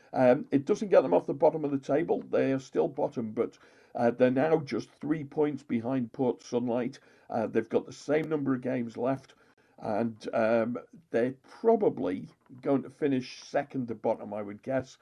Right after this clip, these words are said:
uh, if they can pick off a win in their final matches. Um, but, uh, for Vagabonds, the future's still a little uncertain because the, the rather complicated <laughs> set of rules about promotion and relegation,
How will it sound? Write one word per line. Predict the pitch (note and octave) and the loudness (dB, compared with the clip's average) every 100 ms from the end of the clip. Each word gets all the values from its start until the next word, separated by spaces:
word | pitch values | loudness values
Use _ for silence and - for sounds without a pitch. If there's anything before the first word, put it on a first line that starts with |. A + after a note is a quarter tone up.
| _ _ _ - | _ _ _ -6
uh, | |
if | G#2 - - | -2 -2 -2
they | A2 | -4
can | - A2+ | -4 -8
pick | D3 C3+ | -6 0
off | A#2 - | -2 -2
a | A2 | -6
win | A#2+ A#2 | -4 -4
in | A2+ A2 | -6 -8
their | G2+ | -8
final | - A2+ G#2+ G#2 | -6 -6 -4 -6
matches. | C3 C3+ C#3 B2 - - - _ - | -6 -4 -4 -4 -8 -20 -20 _ -6
Um, | G#2+ A2+ - | -4 -2 2
but, | G2+ - - | 2 2 2
uh, | A#2+ A#2+ - - | 4 4 0 -2
for | B2+ | 0
Vagabonds, | A#2 D3 C#3+ C3+ C#3+ C3+ - - - - - | 4 4 4 4 2 0 -8 -14 -14 -10 -2
the | A#2+ | -2
future's | - D3 - C#3+ C3+ | -2 -10 -6 -6 -2
still | - D#3+ | 2 2
a | B2 | 4
little | C3+ - A#2+ | 4 2 0
uncertain | G#2 - C#3+ B2+ - A#2+ | -2 -4 -2 0 -2 -8
because | G2 - A2+ | -8 -8 -10
the, | - A#2 G#2+ - _ _ - | -6 -4 -6 -10 _ _ -2
the | A2+ | 2
rather | A#2 C#3+ A#2 | 4 4 2
complicated | - C#3+ C3+ B2+ B2 - - | -4 -6 -6 -6 -4 -4 -6
<laughs> | |
set | - - - | -10 -2 -2
of | A2+ | 0
rules | A#2 B2 A#2+ | 2 2 0
about | A#2 A#2 A2+ | -2 -2 -2
promotion | - A#2 A#2+ A#2 A#2 | -8 -4 -4 -4 -8
and | G#2+ | -4
relegation, | A2 A2 A#2 C3+ C3 B2 | -4 -4 -4 -4 -4 -6